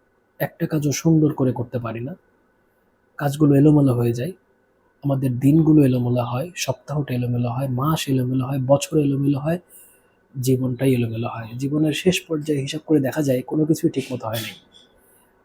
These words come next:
কোনো কিছুই, কোনো স্বাদই সম্পূর্ণরূপে পূরণ হয় নাই, বা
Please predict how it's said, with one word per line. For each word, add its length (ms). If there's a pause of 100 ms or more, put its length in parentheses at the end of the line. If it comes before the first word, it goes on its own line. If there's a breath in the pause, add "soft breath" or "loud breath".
কোনো 180
কিছুই, 580 (1300)
কোনো 180
স্বাদই 640
সম্পূর্ণরূপে 1500 (640)
পূরণ 220
হয় 160
নাই, 160 (760)
বা 280